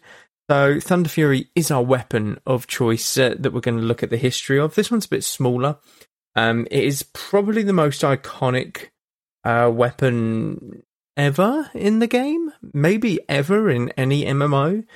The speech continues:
like, potentially. Um, it's obviously a reference, uh, or i-, it's very much referenced in, uh, the sort of quote, uh, is, "Did someone say," and then the name of the weapon, "Thunder Fury, Blessed Blade, the Windseeker,"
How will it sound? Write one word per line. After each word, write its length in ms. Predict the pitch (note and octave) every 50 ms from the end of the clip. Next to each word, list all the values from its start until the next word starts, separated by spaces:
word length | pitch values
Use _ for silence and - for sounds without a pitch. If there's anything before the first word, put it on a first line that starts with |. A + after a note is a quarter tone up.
| - - _ _ _ _ _ _ _ -
like, 180 | B2 A2+ -
potentially. 800 | - C3 - - B2+ A#2+ C3 F3+ - - F3 E3+ F#3 G#3 A3 - _ _ _ - - - - - - -
Um, 560 | - B2+ A#2+ A#2+ A#2+ B2 A#2+ A#2+ A#2+ B2+ - - _
it's 200 | - C3 - -
obviously 640 | C3+ A#2+ C3 C3+ B2+ B2+ - - - C#3 B2+ A#2+ A2
a 120 | - A#2
reference, 800 | A2 A#2+ A#2 A#2 - - B2 A#2 - - - - - - - B2+
uh, 200 | B2+ A#2+ A2+ A2 - -
or 300 | C3+ B2 A#2 A2+ A2 - - - _ _ _ _ _ _ _ _ _ _ _ -
i-, 140 | C#3+ D3 -
it's 280 | - C#3 - - - C#3
very 320 | C3 B2 B2+ C3 B2+ B2+
much 240 | B2 A#2 A#2 - -
referenced 580 | B2 A#2 A2+ - - C3 A#2+ A#2+ A#2+ - -
in, 420 | - - C3+ C3+ B2+ A#2+ A#2 A#2 A#2+
uh, 120 | A#2 A2 -
the 360 | - C#3 C3 B2+ A#2 A#2 A2+
sort 320 | - - - - B2 G2 A#2
of 280 | A#2+ A#2 A#2 - - - - - _ _ _ _ _ _ _ _ _ _ _ _ _ _
quote, 420 | C3+ B2+ A#2+ A#2+ - - - - D3
uh, 280 | C3 B2 A#2 A#2 A#2 - -
is, 260 | - C#3+ C3+ A#2+ - -
"Did 300 | - D3 C#3 C3+ A#2 -
someone 300 | - C3 B2 A#2+ A#2 A2+
say," 400 | - - A#2 G#2 A2+ A2+ A2+ A2+ - _ - - _ -
and 160 | - A#2+ A#2
then 320 | A2+ G#2+ G#2+ G#2+ G#2+ A2 -
the 220 | - - - A#2 A2
name 260 | A2 G#2+ G#2+ G#2 G#2
of 140 | G#2+ G#2 -
the 80 | A2
weapon, 380 | G#2+ A2+ A2 A2 - - D#3+ E3
"Thunder 260 | - - A2 A2 G#2+
Fury, 220 | - - A#2 A2+ A2+
Blessed 300 | - A2+ A2+ - - -
Blade, 200 | B2 A#2 A2+ A2+
the 80 | A2
Windseeker," 680 | A2 B2 C3 C#3 C#3 - D#3 D#3 D#3 - - E3 D#3+ D#3+